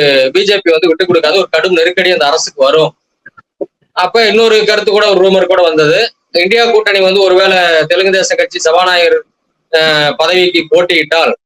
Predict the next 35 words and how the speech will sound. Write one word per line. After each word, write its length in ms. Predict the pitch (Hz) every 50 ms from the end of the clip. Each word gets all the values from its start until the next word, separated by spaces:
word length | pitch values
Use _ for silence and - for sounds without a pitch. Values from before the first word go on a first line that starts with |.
| _ _ _ _ _ _ _ _ _ _ _ -
நாங்கள் 320 | 156 175 185 190 196 196
வந்து 260 | 180 165 160 175 190 202 190 180 170 165 151 147 143 139 135 131 131 127 127 123 - -
ஆதரிக்க 400 | - 156 180 190 190 180 175 165
தயார் 460 | 151 - 139 143 156 156 143 - - - _ _ _
அப்படிங்கிற 360 | - 165 170 180 180 175 170
ஒரு 120 | 160 151 151
கருத்துலாம் 560 | 156 156 151 151 156 160 175 175 170 156 147
வந்தது. 240 | 143 143 151 151 156
ஆனா, 240 | 147 147 160 156 147
அதிகாரப்பூர்வமா 520 | 156 170 185 185 180 180 180 175 175 175
அது 180 | 160 147 143 147
வரல. 240 | 156 147 135 185
இதெல்லாம் 240 | 190 160 165 202 208
வந்து, 240 | 202 190 180 196 233 240 - - _ _ _ _ _ _ _ _ _ _ _ _
ஆஹ், 180 | 165 160 160 156
டெல்லி 260 | 156 185 208 226 226
ஊடகங்கள்ல, 600 | 214 202 208 220 220 214 202 190 202 196 190 208 214 208 208 196 190 180 175 170 165 160 160 156 151 143 143 - _ - - - _ _ _ _
ஆஹ், 200 | - 156 156 156
வாதிக்கப்படக்கூடிய 760 | 151 170 185 208 220 226 214 214 208 202 190 180 180 185 190 180
கருத்துக்களா 380 | 175 170 170 - 170 175 170
இருக்கு. 220 | 156 - - - _ _ _ _ _ _ _ _ _ _ _
ஆனா, 160 | 147 165 208
அந்த 120 | 208 185
கருத்துக்கள் 420 | - 165 175 - 226 233 226 202 196
வாதிக்கப்படுதுனாவே 680 | 202 220 214 226 214 202 214 208 196 202 202 208 226 240
அங்க 420 | 220 208 208 202 196 185 180 175
இதை 220 | 175 180 180 180
சுற்றி 380 | 175 - 214 208 - - 262 262 240 226 208 190 185 175 170 160 156 156 147 151 156 - - _ _ -
ஒரு 160 | 165 160 160
வாதம் 300 | 160 180 202 208 214 196
உள்ள 240 | 180 185 196 190 185
தொடங்கி 300 | - 165 170 175 180 180
இருக்குன்னு 300 | 170 156 151 151 160 165
தான் 60 | 147
அர்த்தம். 340 | - - - - - -